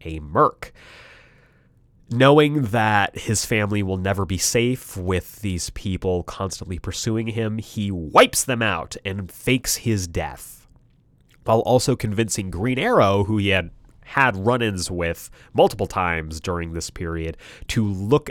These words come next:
after the Triangle neighborhood, to take more time instead of just focusing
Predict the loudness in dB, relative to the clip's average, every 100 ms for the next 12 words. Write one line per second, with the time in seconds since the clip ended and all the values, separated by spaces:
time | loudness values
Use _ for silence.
0 | 0 0 0 -2 -2 -2 -2 -4 -4 -6
1 | -6 -6 -8 -8 -8 -8 -8 -6 -6 -6
2 | -8 -6 -4 -8 _ -16 -2 -2 -2 -2
3 | -2 -4 -6 -4 -4 -4 -8 -6 -6 -6
4 | -10 -8 -4 -4 -4 -8 -10